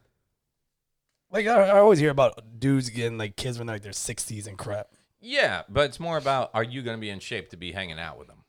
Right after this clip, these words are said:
Speaker 1: No, I don't wanna be around.
Speaker 2: What do you mean you don't wanna be around? I thought that was the whole purpose of recreate.
Speaker 1: I said that's the whole
Speaker 2: Recreate.
Speaker 1: purpose. I didn't say that was my purpose.
Speaker 2: Uh-huh.
Speaker 1: <clears throat>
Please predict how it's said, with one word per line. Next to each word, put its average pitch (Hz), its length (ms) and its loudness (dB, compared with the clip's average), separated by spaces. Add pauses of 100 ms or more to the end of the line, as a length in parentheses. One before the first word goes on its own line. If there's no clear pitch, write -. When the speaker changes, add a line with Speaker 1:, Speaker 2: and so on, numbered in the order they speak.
Speaker 1:
No, 185 180 -4
I 143 120 0
don't 123 120 -4
wanna 123 120 -4
be 104 120 -6
around. 101 320 -8 (680)
Speaker 2:
What - 80 -12
do 403 60 -8
you 415 100 -8
mean 440 120 -8
you 165 40 -8
don't 101 160 -10
wanna 92 180 -12
be 87 100 -10
around? 85 320 -8
I 104 40 -8
thought 139 220 -6
that 147 100 -4
was 143 100 -8
the 143 60 -6
whole 151 160 -6
purpose 147 400 -10
of 87 240 -12
recreate. 135 560 -4
Speaker 1:
I 170 160 8
said 165 200 6
that's 170 160 8
the - 100 8
whole 156 120 10
Speaker 2:
Recreate. 151 220 6
Speaker 1:
purpose. 123 100 6
I 139 60 10
didn't 160 100 6
say 147 120 2
that 139 120 8
was 123 100 4
my 147 220 6
purpose. 104 480 -2
Speaker 2:
Uh-huh. 101 420 -4 (180)
Speaker 1:
<clears throat> 127 120 0